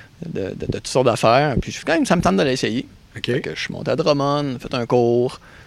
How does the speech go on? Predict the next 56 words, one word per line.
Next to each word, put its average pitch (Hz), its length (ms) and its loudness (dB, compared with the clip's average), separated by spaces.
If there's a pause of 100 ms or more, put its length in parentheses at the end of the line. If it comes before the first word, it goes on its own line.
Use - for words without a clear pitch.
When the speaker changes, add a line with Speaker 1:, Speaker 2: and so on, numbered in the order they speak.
(160)
Speaker 2:
Ben, - 80 2
Speaker 1:
Ça 113 80 4
Speaker 2:
c'est 113 80 2
quand 113 140 4
même 147 160 8
quarante-cinq 113 440 4
minutes 110 220 2
de 104 80 2
route, 98 300 -2
là. 95 80 -6 (320)
Faut 127 240 4
Speaker 1:
Ouais, 107 100 2
Speaker 2:
dire. 107 80 -4
Fait 98 100 -2
que - 60 -4
tu - 60 4
Speaker 1:
trente, 131 520 0
trente-cinq, 131 300 0 (100)
Speaker 2:
trente, - 40 -8 (120)
quarante. 104 280 4
Speaker 1:
quarante, 107 400 -6
là, 127 160 0
ouais, 120 180 0
dans 139 60 -6
ce 143 60 -6
Speaker 2:
Faut, 123 100 0
Speaker 1:
coin-là. 208 140 2
Speaker 2:
faut, 113 280 4
faut, 98 340 -6
tu 107 100 -4
voulais, 110 360 2
c'est - 160 -12
quand - 140 0
Speaker 1:
Ouais, 254 140 6 (160)
Speaker 2:
même, 101 80 0
Speaker 1:
ouais. 240 40 0
Speaker 2:
euh, 95 60 -4
Speaker 1:
Fait - 100 -8
que, - 100 -6
mais 113 120 -2
j'étais - 160 6
allé, 214 360 4
puis 120 320 0
Speaker 2:
Ouais. 117 140 0 (640)
Speaker 1:
ça, 104 460 0
ça 104 140 0
a - 20 -4
cliqué. 123 380 -2
Ça - 140 0
a 98 40 0
fait 110 160 -4
comme, « 120 240 -2 (300)
Oh, 98 200 -2
wow. » 107 260 2
Speaker 2:
C'est 110 180 -2
ça. 107 180 -6